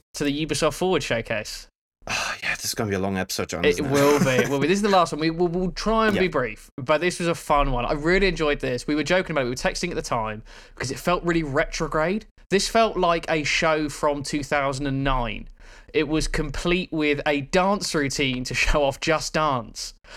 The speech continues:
Speaker 1: Um, and then
Speaker 2: I've
Speaker 1: a
Speaker 2: missed it so much.
Speaker 1: Yes,
Speaker 2: <laughs>
Speaker 1: yeah. And then a sea shanty. They did a Here's the Skull and Bones <laughs> presentation, and just almost, like, to distract you from what was on the screen behind you,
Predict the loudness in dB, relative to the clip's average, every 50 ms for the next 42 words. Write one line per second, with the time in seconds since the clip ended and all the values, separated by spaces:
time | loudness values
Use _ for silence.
0 | -20 -20 -20 -6 -2 0 2 2 4 2 2 0 0 -2 -2 -4 -4 -2 -4 -4
1 | 0 0 0 2 2 2 2 2 2 2 2 2 2 2 2 0 -2 -2 -2 -2
2 | 0 0 0 0 2 0 0 0 -2 -4 -4 -4 -2 0 2 2 2 2 4 4
3 | 2 2 0 -2 -4 -2 0 0 0 0 2 2 4 4 4 2 0 0 0 0
4 | 0 2 2 2 2 0 0 2 2 2 2 0 -2 -4 -4 -4 -2 -2 -2 0
5 | 2 4 4 4 4 2 0 0 0 0 2 0 0 0 0 -2 -2 -2 -4 -8
6 | -12 -14 -4 0 2 4 4 4 4 4 4 4 4 2 -2 -2 -2 -2 -2 0
7 | 2 2 2 2 2 4 4 4 6 6 6 4 4 2 0 -2 2 4 4 4
8 | 4 4 2 2 2 0 0 -2 -2 -2 -2 -4 -8 -12 -14 -14 -14 -14 -14 -18
9 | -14 -2 0 2 2 2 2 0 -2 0 2 4 4 4 6 4 4 4 4 2
10 | 2 2 -2 -4 -2 -2 0 0 0 -2 -2 0 2 2 2 0 -2 -4 -4 -2
11 | -2 -2 -2 -4 -2 0 2 2 2 2 2 2 2 0 -2 -4 -2 -2 0 2
12 | 2 2 2 0 0 0 0 0 0 0 0 -2 -2 -4 -6 -8 -8 -12